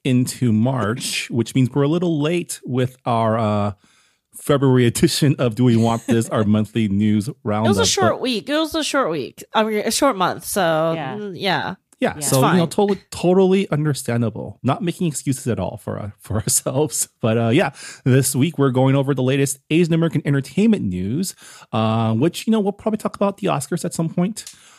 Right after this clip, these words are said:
Speaker 1: Um, but before we get to that, let's find out what pop culture is speaking us through this week, uh, or just not pop culture thing. What, what culture has been getting you through
Speaker 3: <laughs> Yes.
Speaker 1: this week?
Speaker 2: So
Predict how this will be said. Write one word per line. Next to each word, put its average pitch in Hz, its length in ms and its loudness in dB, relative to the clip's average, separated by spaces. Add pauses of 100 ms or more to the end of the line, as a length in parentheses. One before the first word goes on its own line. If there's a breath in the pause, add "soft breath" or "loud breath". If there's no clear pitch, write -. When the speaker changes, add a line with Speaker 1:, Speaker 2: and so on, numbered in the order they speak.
(140)
Speaker 1:
Um, 131 340 4
but 143 220 0
before 185 340 4
we 208 100 4
get 175 220 -2
to 160 120 2
that, 110 180 0
let's 131 200 -2
find 151 220 0
out 135 80 0
what 165 180 0
pop - 280 -4
culture - 360 0
is - 60 2
speaking 123 320 0
us 123 100 0
through 139 220 0 (260 loud breath)
this 123 540 2
week, 147 720 -4
uh, 156 520 2 (240)
or 190 300 4
just 180 420 -4
not 185 280 -2
pop - 200 -6
culture - 280 -4
thing. 110 140 -2
What, 120 280 -2 (200 soft breath)
what 220 160 2
culture 110 640 -4
has - 140 -4
been 98 120 -6
getting 95 200 0
you 98 140 -2
through 104 380 -2
Speaker 3:
<laughs> - 100 -6
Yes. 175 200 -4
Speaker 1:
this 196 200 -2
week? 190 100 -4
Speaker 2:
So 226 140 0